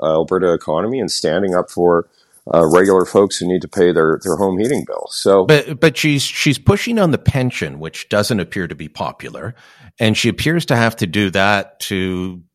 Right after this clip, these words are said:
Speaker 2: keep groups like Take Back Alberta happy.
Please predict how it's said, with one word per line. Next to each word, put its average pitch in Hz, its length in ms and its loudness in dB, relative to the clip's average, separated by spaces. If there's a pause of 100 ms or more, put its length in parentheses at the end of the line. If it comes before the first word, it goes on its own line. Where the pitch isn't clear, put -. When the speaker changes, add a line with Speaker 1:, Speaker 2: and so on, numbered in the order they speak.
(100)
Speaker 2:
keep 113 280 -8 (360)
groups 101 380 -6
like 101 200 0
Take 110 260 -6
Back 107 240 2
Alberta 110 500 2
happy. 78 500 -2